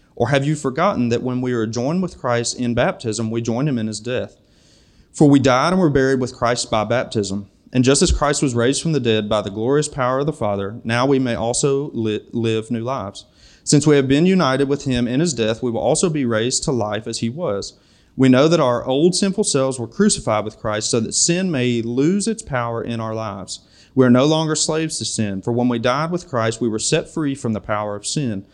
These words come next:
And since we died with Christ, we know we will also live with him. We are sure of this because Christ was raised from the dead, and we will never die again, and he will never die again. I'm sorry. Death no longer has any power over him.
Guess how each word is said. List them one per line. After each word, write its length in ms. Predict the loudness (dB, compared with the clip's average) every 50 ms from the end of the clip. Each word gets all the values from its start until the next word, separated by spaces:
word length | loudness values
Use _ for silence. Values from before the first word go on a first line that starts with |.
| _ _ -6
And 120 | -4 0
since 220 | 2 2 2 2 4
we 100 | 2 4
died 260 | 4 4 2 2 0
with 140 | -4 -6 -6
Christ, 340 | -4 -2 -2 -2 -2 -2 -2
we 100 | 0 0
know 260 | 0 2 0 0 0
we 160 | 0 -2 -2
will 80 | -2 -2
also 320 | -4 -4 -4 -4 -6 -6
live 220 | -4 -4 -6 -6
with 140 | -8 -10 -10
him. 240 | -10 -10 -10 -10 -14 _ _ _ _ _ _ _ _ _ _ 6
We 120 | 6 6
are 60 | 8
sure 300 | 6 4 2 4 4 6
of 120 | 4 4 4
this 180 | 2 0 0
because 260 | -2 -6 -8 -8 -8 -8
Christ 360 | -6 -4 -2 -2 0 0 -2
was 140 | -4 -2 -2
raised 260 | -2 -2 -2 -4 -4
from 100 | -6 -8
the 60 | -6
dead, 380 | -4 -4 -2 -2 -2 -4 -6 -8 _ _ _ _
and 180 | 0 2 4 6
we 100 | 6 4
will 140 | 4 4 2
never 300 | 2 2 2 0 0 0
die 280 | 0 0 -2 -2 -2
again, 420 | -4 -4 -4 -6 -4 -4 -6 -8 -10 _ _ _ _ _ _ _ _ _ _
and 140 | -6 -6 -6
he 240 | -2 0 0 0
will 180 | 0 -2 -4 -8
never 240 | -10 -10 -10 -10 -10
die 200 | -12 -12 -12 -14
again. 320 | -14 -14 -16 -16 -16 -18 -18
I'm 160 | -18 -14 -12
sorry. 280 | -10 -10 -10 -10 -12 -16 _ -20 -20 -20 -16 _ 2
Death 280 | 6 6 6 6 6 4
no 140 | 2 2
longer 320 | 2 2 2 0 0 -2 -2
has 200 | 0 -2 -2 0
any 200 | 0 0 0 0
power 340 | 0 0 -2 -2 -2 0 -2
over 200 | -2 -2 -4 -6
him. 280 | -10 -10 -12 -12 -14